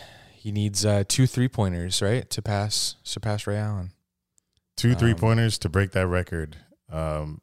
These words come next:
Speaker 2: th-,
Speaker 1: Ye-
Speaker 2: I think it was last episode we said he needed, like, sixteen in one night. <laughs>
Speaker 1: Yeah, and it's taken him a few games.
Speaker 2: Yeah, it's been, like, three, four games or something. What happened to Shaq's head?
Speaker 1: I don't know. Band-Aid.
Speaker 2: Might be a, be a joke. Um, but speaking of Steph's,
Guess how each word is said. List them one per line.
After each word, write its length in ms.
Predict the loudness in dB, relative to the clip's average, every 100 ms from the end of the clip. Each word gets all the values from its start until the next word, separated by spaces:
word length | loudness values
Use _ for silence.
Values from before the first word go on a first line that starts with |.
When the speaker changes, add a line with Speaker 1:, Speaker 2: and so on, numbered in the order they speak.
| _
Speaker 2:
th-, 140 | -8 -6
Speaker 1:
Ye- 60 |
Speaker 2:
I 40 | -4
think 180 | -2 2
it 20 |
was 140 | 0
last 320 | 2 2 2
episode 320 | 0 -4 -6 -4
we 100 | -6
said 220 | -4 -4
he 80 | -4
needed, 300 | -6 -6 -8
like, 160 | -6
sixteen 520 | -4 -4 -4 -4 -2
in 140 | 0 2
one 180 | 2 2
night. 400 | 2 2 0 -12
<laughs> 40 | _
Speaker 1:
Yeah, 340 | 0 4 6 6
and 80 |
it's 160 | 2 0
taken 240 | -2 -2
him 120 | -4 -6
a 60 |
few 280 | -10 -6 -6
games. 380 | -2 -2 0 0
Speaker 2:
Yeah, 60 |
it's 160 | 0 0
been, 120 | -2
like, 180 | -2 -4
three, 360 | -6 -2 -2 -2
four 240 | -2 -4
games 260 | -2 -2 -2
or 60 |
something. 320 | -4 -4 -2
What 100 | -2
happened 300 | -2 -2 -4
to 100 | -6
Shaq's 160 | -6 -6
head? 300 | -8 -8 -8
Speaker 1:
I 40 | -8
don't 160 | -6
know. 240 | -4 -4 -6 -8
Band-Aid. 400 | -6 -4 -4 -8 -8
Speaker 2:
Might 160 | -8
be 160 | -8 -10
a, 220 | -10 -14 -16 _ _ _ _ _ _ _ _ _ _
be 100 | -12
a 40 |
joke. 300 | -8 -8 -8 _ _ _ _ 6
Um, 460 | 10 10 10 6
but 300 | 6 6 6
speaking 300 | 4 4 8
of 60 | 6
Steph's, 300 | 8 6 4